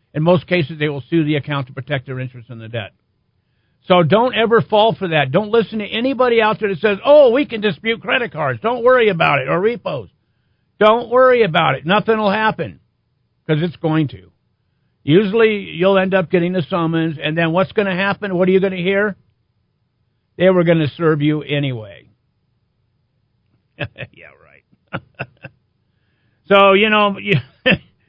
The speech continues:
if you're gonna buy that, a lot of my folks will call me up and say, "Yeah, you know, um, that's what they told me," and I, and I believed it because I thought, "Well, you know,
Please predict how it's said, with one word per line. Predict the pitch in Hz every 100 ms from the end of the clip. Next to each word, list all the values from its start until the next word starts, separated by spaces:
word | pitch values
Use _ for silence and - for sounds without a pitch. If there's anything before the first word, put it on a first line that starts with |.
| _ _ _
if | - 165 151 _ 175 175
you're | 202 214
gonna | 247 226
buy | 220 214 202
that, | 214 202
a |
lot | 208 294
of | 302
my | 226 196
folks | 233 214 208
will | 196
call | 220 214
me | 208
up | 214 190
and | 202
say, | 151 202
"Yeah, | 196 240 233 180 - _ _ _ _ _ _ _
you | 196
know, | 202 202 202
um, | 180 185 190 190 190 175
that's | 190 208 220
what | 208
they | 208
told | 156 220 240
me," | 226 208
and | 202
I, | 196
and | 190
I | 196
believed | 175 190 247 226
it | 196
because | 175 180
I | 190
thought, | 170 208 190
"Well, | 196 214 233
you | 202
know, | 196 202 214